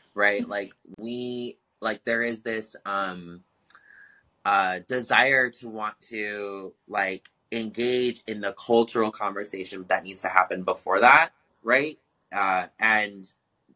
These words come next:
Speaker 1: uh, it's not, it's like, it's not the space or the place. There's, like, a frustration, right, that happens because now you're in a political war zone, rhetorically speaking. You know what I
Speaker 2: I,
Speaker 1: mean?
Speaker 2: I
Speaker 1: Like,
Speaker 2: get it. I mean, I do think there's a world where you do a version of, you know,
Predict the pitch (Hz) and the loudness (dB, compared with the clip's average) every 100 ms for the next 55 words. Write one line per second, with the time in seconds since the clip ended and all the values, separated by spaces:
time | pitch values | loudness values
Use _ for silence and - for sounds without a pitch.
0 | _ 104 - 113 110 - 117 110 113 117 | _ -12 -12 -14 -14 0 2 2 -2 -4
1 | 110 - - 113 110 - - 151 - - | -4 -6 -2 -2 -2 -8 -4 -4 -4 -10
2 | 90 - - 107 104 98 101 95 - 101 | -12 -6 -4 -2 -4 -4 -2 -4 -2 -2
3 | - 113 110 - 87 85 87 85 87 85 | -2 -4 -4 -6 -12 -8 -10 -8 -8 -10
4 | - 82 - 92 92 101 104 104 98 110 | -10 -20 -14 -12 0 4 6 4 0 0
5 | 101 - 90 110 110 92 80 80 95 85 | 0 -2 6 8 8 2 -6 -6 -6 -6
6 | 80 - - _ 69 208 214 220 320 - | -8 -12 -20 _ _ -4 2 4 4 2
7 | - 302 349 330 330 233 175 - - _ | 2 2 4 6 8 8 6 4 -4 _
8 | 320 381 370 - _ _ - 320 320 359 | 0 2 0 -6 _ _ 2 4 6 6
9 | 381 339 302 254 277 285 269 254 226 - | 4 2 -2 2 4 4 2 -4 -6 -2
10 | 254 254 254 254 240 - 226 208 233 262 | 2 2 2 0 -4 -2 -2 0 0 2
11 | 262 233 214 202 - - 214 175 | 2 4 4 2 -6 -6 -2 -2